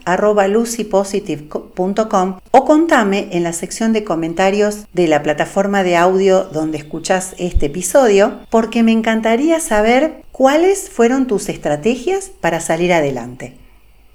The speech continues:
Estoy segura que tu experiencia puede servirle muchísimo a otra mujer que está pasando por algo parecido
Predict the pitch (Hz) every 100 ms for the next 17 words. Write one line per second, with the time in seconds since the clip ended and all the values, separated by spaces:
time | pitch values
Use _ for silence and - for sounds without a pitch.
0 | _ 175 - 233 240 240 202 214 247 254
1 | 190 - 247 262 254 - 170 180 214 254
2 | 254 330 349 - 214 220 214 180 170 170
3 | 196 214 208 196 190 190 - 220 220 -
4 | 247 254 269 262 - 196 208 247 254 220
5 | 196 - 254 - 190 - 196 185 185 190
6 | 190 190 170 160 147 151 160 160 147 208
7 | 214 262 -